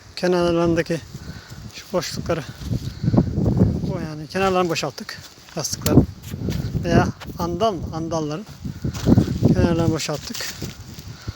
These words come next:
Bu şekilde. Daha bitmedi ama. Yani bu kadar şimdilik bize yetecek.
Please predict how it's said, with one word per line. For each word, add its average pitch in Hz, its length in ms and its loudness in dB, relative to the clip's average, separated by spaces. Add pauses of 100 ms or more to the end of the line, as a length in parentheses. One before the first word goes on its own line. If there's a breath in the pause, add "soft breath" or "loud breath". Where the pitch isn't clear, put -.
(140)
Bu - 40 -10
şekilde. 165 460 -6 (420 loud breath)
Daha 175 200 6
bitmedi 151 320 -8
ama. 180 120 -8 (1500)
Yani 151 160 -2
bu 175 60 -2
kadar 170 200 2
şimdilik 180 420 -2
bize - 120 8
yetecek. - 360 8